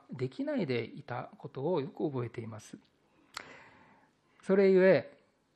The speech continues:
信仰の歩みが順調な時は何も問題ないんですけれども、難しいことが起こった時、難しい人が自分の前にやってきた時、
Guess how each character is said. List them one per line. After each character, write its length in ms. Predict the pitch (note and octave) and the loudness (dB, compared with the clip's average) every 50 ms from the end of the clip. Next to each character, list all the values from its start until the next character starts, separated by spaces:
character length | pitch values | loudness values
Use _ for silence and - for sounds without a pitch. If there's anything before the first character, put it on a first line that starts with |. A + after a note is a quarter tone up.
| _ _ _ _ _ | _ _ _ _ _
信 260 | - - - F#3+ G#3+ A3 | -16 -8 -4 -4 -4 -2
仰 220 | G#3+ A#3 A3+ A3+ | 0 0 0 2
の 80 | A3 G#3+ | 4 4
歩 160 | G#3+ A3+ A#3 | 4 4 2
み 100 | G#3+ F3+ | 0 0
が 100 | D#3+ C3 | -2 -4
順 320 | A#2+ C3+ D#3 B3 B3+ B3+ | -2 -2 0 2 2 0
調 220 | B3 - C#4 C#4 C#4 | 0 2 2 2 2
な 100 | C#4+ C#4 | 2 2
時 260 | C#4+ C#4+ C#4 C4+ A#3 | 0 -2 -2 0 2
は 140 | G3 D#3 C#3 | 2 2 0
何 300 | C3+ C3 C3 C3 E3+ A3 | -2 -4 -4 -4 -4 -2
も 140 | B3 C#4 | 0 0
問 180 | G#3+ E3 D3 C#3 | 0 0 0 -2
題 160 | C3+ C3 B2+ | -2 -4 -4
な 100 | B2+ A#2+ | -4 -8
い 60 | A#2+ | -10
ん 20 | A2+ | -10
で 100 | A2+ G#2 | -14 -16
す 100 | - - | -16 -14
け 120 | - C3 A#2 | -14 -12 -12
れ 60 | A2+ | -10
ど 120 | A2+ A#2+ | -10 -6
も、 280 | C3+ D#3+ G3 A#3 - - _ _ _ _ - | -2 0 0 -2 -2 -8 _ _ _ _ -16
難 540 | E3 C#3+ A#2+ B2 C3+ E3 F#3+ - A#3 A3 | -10 -6 -6 -4 -4 -6 -4 -2 0 -2
し 80 | G#3+ - A#3+ | 0 0 -4
い 40 | A#3 | -2
こ 140 | A3 - E3 | -2 -2 -2
と 140 | E3 C#3+ C3+ | -2 0 2
が 240 | E3 F#3+ F#3+ F#3+ - - _ _ _ _ _ _ - | 2 2 2 0 -6 -18 _ _ _ _ _ _ -12
起 80 | C#3+ | -10
こ 100 | - - C3 | -6 -6 -8
っ 80 | - | -8
た 120 | - B2+ A2+ | -8 -12 -12
時、 320 | - A2 G#2 - A2 - _ _ _ _ _ _ _ _ _ _ _ _ _ | -12 -14 -16 -16 -18 -18 _ _ _ _ _ _ _ _ _ _ _ _ _
難 400 | - C#3+ C3 C3 D3+ - - G3 | -8 -8 -6 -6 -6 -4 -4 -6
し 200 | F3 - A3 G#3 | -4 -4 -4 -4
い 40 | F#3+ | -4
人 240 | - - - F3+ D#3+ | -6 -6 -6 -4 -2
が 320 | E3+ G#3+ A3 F3 A#2+ - - _ _ _ - | 2 2 2 2 2 -2 -10 _ _ _ -10
自 100 | B2+ B2 | -10 -8
分 200 | B2 D3 C#3 C3+ | -6 -6 -6 -6
の 100 | C3+ C#3 | -4 -2
前 200 | D3+ G3+ B3 B3 | 0 2 2 2
に 100 | G3 D3 | 0 -2
や 80 | B2+ | -4
っ 100 | A#2 - | -6 -8
て 100 | - - | -10 -12
き 120 | A#2 - - | -12 -10 -8
た 120 | - A2+ | -8 -8
時、 300 | - - G#2 _ - - | -8 -8 -12 _ -14 -20